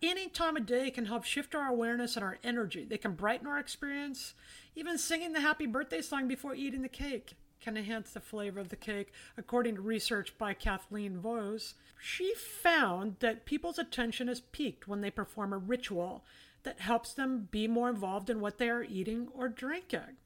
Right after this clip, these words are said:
She's a professor of marketing at the University of Minnesota's Carlson School of Management. When a ritual is performed before we eat or drink, it can actually enhance our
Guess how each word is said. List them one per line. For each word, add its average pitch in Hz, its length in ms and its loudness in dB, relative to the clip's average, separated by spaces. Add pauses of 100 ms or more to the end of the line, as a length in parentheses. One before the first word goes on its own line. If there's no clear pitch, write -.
(120)
She's - 260 -10
a 208 40 -2
professor 190 480 -4
of 165 60 -2
marketing 175 560 -2
at 165 120 -4
the 190 80 -10
University 175 380 -4
of 160 80 -4
Minnesota's 175 720 -4 (300)
Carlson 269 420 0
School 214 300 0
of 180 120 -2
Management. 185 640 -2 (500)
When 269 340 2
a 285 60 2
ritual 311 440 2
is 277 120 0
performed 269 680 2 (280)
before 254 720 2 (500)
we 233 320 -2
eat 294 380 2
or 240 120 0
drink, 226 500 -4 (300)
it 277 160 -4
can 285 220 -4 (100)
actually 277 720 -2 (400)
enhance 247 680 0 (120)
our 214 360 0